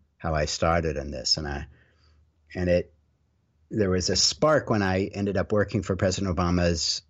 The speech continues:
the, the spark that gave me, that kinda led me into the research that became this book was when I began working with President Obama's Council of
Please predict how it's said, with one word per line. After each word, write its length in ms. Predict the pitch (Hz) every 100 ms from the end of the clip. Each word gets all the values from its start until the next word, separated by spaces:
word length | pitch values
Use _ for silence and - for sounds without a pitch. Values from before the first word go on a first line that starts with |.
| -
the, 440 | 98 98 95 92 95
the 80 | 92
spark 460 | - - 117 127
that 60 | 113
gave 200 | 98 101
me, 220 | 98 85 71 _ _ _ _ _ _ _ _
that 100 | 95
kinda 220 | 92 101
led 340 | 92 98 104 98
me 160 | 101
into 200 | 90 87
the 120 | 92
research 440 | 87 98 - 101 -
that 120 | 82
became 360 | 92 - 101 98
this 140 | 104
book 320 | - 214 180
was 140 | 104 -
when 140 | 95
I 100 | 90
began 460 | 85 82 95 90 92
working 300 | 85 - 90
with 120 | 78
President 400 | 90 82 85 80
Obama's 380 | 78 78 76 -
Council 400 | 80 78 76 73
of 240 | 71 65